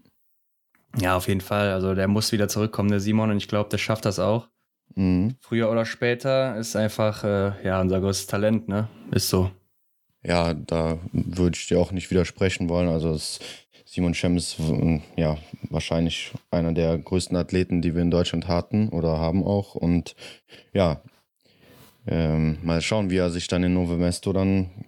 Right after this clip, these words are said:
Speaker 2: nochmal präsentiert. Und ja, vielleicht, äh, kennen wir da schon wieder eine leichte Aufwärtstendenz bei ihm.
Speaker 1: Ja, würde ich mir auf jeden Fall wünschen.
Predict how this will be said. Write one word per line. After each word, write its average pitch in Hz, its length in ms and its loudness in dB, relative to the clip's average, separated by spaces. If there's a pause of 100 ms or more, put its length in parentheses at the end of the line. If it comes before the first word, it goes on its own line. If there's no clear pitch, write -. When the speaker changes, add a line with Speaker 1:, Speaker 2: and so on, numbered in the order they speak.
(120)
Speaker 2:
nochmal 92 260 0
präsentiert. 90 560 0
Und 107 320 0
ja, 87 140 0
vielleicht, 82 540 -2
äh, 85 160 0
kennen 90 260 2
wir 85 100 2
da 82 240 0
schon 90 180 -2
wieder 87 140 2
eine 87 220 2
leichte 87 400 2
Aufwärtstendenz 80 760 0
bei 82 140 0
ihm. 78 240 2 (1120)
Speaker 1:
Ja, 110 300 2
würde 117 160 0
ich 113 80 -2
mir 123 80 2
auf 113 100 -2
jeden 123 140 0
Fall 123 180 0
wünschen. 156 560 0